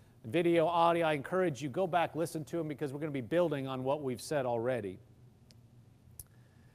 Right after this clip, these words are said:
Ephesians one, verse six in the Message says, "How blessed is God, and what a blessing He is. He's the Father of our Master,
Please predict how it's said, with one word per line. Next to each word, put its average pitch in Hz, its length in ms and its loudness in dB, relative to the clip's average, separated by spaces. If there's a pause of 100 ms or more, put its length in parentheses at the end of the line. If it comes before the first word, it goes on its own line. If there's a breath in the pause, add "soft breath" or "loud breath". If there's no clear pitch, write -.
(1040 soft breath)
Ephesians 185 420 2
one, 208 200 6
verse 180 220 4
six - 400 2
in 180 140 -6
the 156 80 -4
Message 185 400 2
says, 185 240 0
"How 208 200 4
blessed 196 440 4
is 147 160 -2
God, 165 400 6
and 170 160 -2
what 214 160 6
a 175 40 4
blessing 185 500 4
He 175 240 -2
is. 175 280 0
He's 214 240 -2
the 165 120 2
Father 208 420 4
of 151 100 0
our 165 120 6
Master, 165 640 0